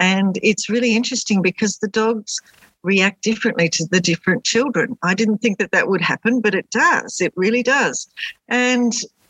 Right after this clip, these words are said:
just a child sitting there, just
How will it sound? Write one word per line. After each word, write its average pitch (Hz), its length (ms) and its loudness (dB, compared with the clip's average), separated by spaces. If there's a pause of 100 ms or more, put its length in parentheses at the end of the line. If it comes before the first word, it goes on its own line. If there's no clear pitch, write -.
(300)
just 285 500 0
a 233 80 4
child 220 640 -2 (440)
sitting 302 400 -2
there, 226 340 2
just - 480 -2